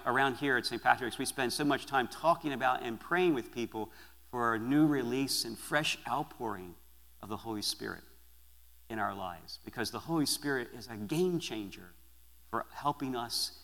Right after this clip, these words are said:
empowering us to be able to love God with our heart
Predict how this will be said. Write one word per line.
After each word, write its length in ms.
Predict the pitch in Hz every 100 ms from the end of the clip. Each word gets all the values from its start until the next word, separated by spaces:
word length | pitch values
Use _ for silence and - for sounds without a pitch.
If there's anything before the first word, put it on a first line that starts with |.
| -
empowering 680 | 107 - 123 135 135 135 127
us 320 | 123 - - - - -
to 60 | -
be 200 | 107 113
able 320 | 123 123 120
to 140 | 117 107
love 360 | 98 123 117
God 240 | 113 117 107
with 140 | 101
our 240 | - 104 101
heart 500 | - - 131 131